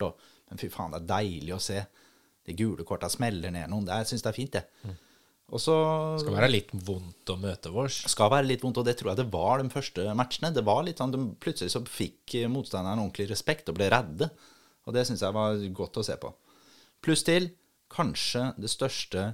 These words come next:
Speaker 1: plusset, som i hvert fall, hvis vi snakker om de siste ti kampene, da, det er Ståplass Nord.
Speaker 2: Ja.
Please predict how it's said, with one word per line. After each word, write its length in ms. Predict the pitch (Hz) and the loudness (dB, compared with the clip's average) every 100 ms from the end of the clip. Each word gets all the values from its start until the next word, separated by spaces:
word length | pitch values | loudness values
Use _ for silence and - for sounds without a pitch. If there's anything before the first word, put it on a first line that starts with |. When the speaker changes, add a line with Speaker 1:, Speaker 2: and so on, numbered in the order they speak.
| - _ - | -8 _ -2
Speaker 1:
plusset, 380 | 104 - 120 123 | -2 0 0 0
som 240 | 117 110 | 2 2
i 60 | 98 | 2
hvert 280 | 98 - - | -2 -2 -18
fall, 300 | - 143 139 | -2 0 0
hvis 140 | 117 98 | -2 -2
vi 40 | 127 | -2
snakker 240 | 117 104 | -4 -4
om 60 | 95 | -2
de 40 | |
siste 200 | 104 92 | -4 -4
ti 100 | 101 95 | -4 0
kampene, 400 | 98 82 117 117 | 0 2 0 -2
da, 60 | - _ _ _ _ _ _ _ _ - | -6 _ _ _ _ _ _ _ _ -20
det 280 | 98 101 107 | -4 -2 -2
er 440 | - 92 107 - - _ _ _ _ _ - | -2 -2 0 -2 -8 _ _ _ _ _ -12
Ståplass 460 | - 82 - - 90 | -8 -8 -6 -6 -4
Nord. 240 | 110 101 - _ _ _ _ _ _ _ _ 113 | -2 -4 -8 _ _ _ _ _ _ _ _ -4
Speaker 2:
Ja. 180 | 175 | 0